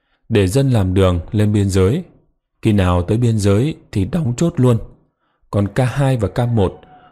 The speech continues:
cùng trung đoàn sẽ đi chung với sư đoàn, đánh vào chỗ tổng hành dinh Pol Pot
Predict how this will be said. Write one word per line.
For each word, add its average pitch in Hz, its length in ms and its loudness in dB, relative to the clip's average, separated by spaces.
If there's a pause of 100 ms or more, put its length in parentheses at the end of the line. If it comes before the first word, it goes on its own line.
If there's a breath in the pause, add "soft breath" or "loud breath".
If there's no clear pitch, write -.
(140 loud breath)
cùng 107 400 0
trung 135 220 -2
đoàn 92 340 0 (200)
sẽ - 260 -2
đi 117 320 -2
chung 110 200 2
với 120 100 0
sư 123 160 0
đoàn, 92 280 -4 (460 soft breath)
đánh 113 360 0 (100)
vào 110 280 0
chỗ - 100 -2 (160)
tổng 95 200 0
hành 98 220 0
dinh 131 360 0
Pol 104 140 0 (100)
Pot 175 160 0